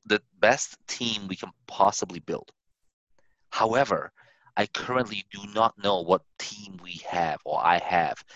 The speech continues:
at my disposal," right? We have guys who haven't seen action. And then we have guys who are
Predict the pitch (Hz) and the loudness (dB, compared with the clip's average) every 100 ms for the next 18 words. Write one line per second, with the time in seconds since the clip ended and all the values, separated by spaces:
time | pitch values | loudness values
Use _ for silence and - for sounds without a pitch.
0 | - _ _ 101 92 90 82 82 - - | -20 _ _ 0 2 0 0 -2 -2 2
1 | 98 90 - - _ _ _ _ _ _ | 2 2 -8 -16 _ _ _ _ _ _
2 | _ _ _ _ _ _ 82 90 - - | _ _ _ _ _ _ 0 0 -2 -14
3 | - - - - _ - 156 156 123 123 | -20 -20 -20 -20 _ -2 2 2 4 6
4 | 123 - 113 107 104 - - 135 120 80 | 6 2 -2 -2 -2 -4 -4 -4 -2 -2
5 | - - - _ _ _ _ _ _ _ | -2 -6 -8 _ _ _ _ _ _ _
6 | _ _ _ _ - 123 147 151 151 120 | _ _ _ _ -2 2 4 4 2 4
7 | 135 160 - 147 | 4 4 4 0